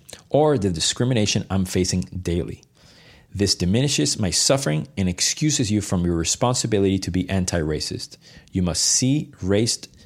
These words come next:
excuse me, you must see race to combat racism. Another argument. "I'm not responsible for what my ancestors did. Am I supposed to feel bad about that?"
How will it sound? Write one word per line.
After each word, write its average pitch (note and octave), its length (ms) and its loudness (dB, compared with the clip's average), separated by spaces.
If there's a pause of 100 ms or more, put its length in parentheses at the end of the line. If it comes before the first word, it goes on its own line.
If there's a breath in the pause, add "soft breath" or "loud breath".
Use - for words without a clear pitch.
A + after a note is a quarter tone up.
(140)
excuse - 280 0
me, - 120 -4
you F#2 160 2
must G#2+ 360 2
see - 320 0
race G2+ 400 2 (200 loud breath)
to - 100 -4
combat F2+ 520 0
racism. - 500 -8 (1500 loud breath)
Another A#2 380 2
argument. C#2+ 320 -2 (640 soft breath)
"I'm B2 100 4
not C#3+ 140 6
responsible C3 560 4
for G#2 160 0
what F#2 180 4
my F2 140 2
ancestors G2+ 580 0
did. D#2+ 320 -4 (220 loud breath)
Am F2+ 80 2
I G2 60 4
supposed A2+ 400 2
to - 40 0
feel G#2+ 240 2
bad F#2+ 220 4
about F2+ 280 2
that?" A2+ 360 -2